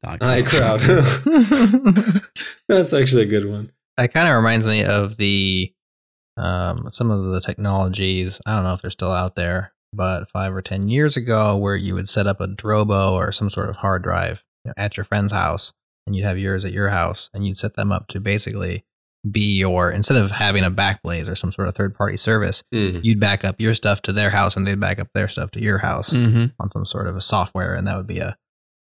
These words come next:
Speaker 3: that'd be your own little iCrowd right there.
Speaker 1: It's so funny, dude, that you say that, 'cause when we have this backstage networking conversation, eventually,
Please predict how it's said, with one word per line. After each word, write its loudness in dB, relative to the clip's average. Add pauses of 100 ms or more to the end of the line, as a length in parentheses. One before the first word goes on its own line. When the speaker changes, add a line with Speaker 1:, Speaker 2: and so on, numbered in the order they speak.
(120)
Speaker 3:
that'd -4
be 0
your 2
own 2
little 0
iCrowd 0
right -4
there. -2 (440)
Speaker 1:
It's -2
so 2
funny, 0
dude, -4
that -10
you -6
say 0
that, 0
'cause -2
when 0
we 4
have 4
this -2
backstage 0
networking 0
conversation, 0
eventually, 0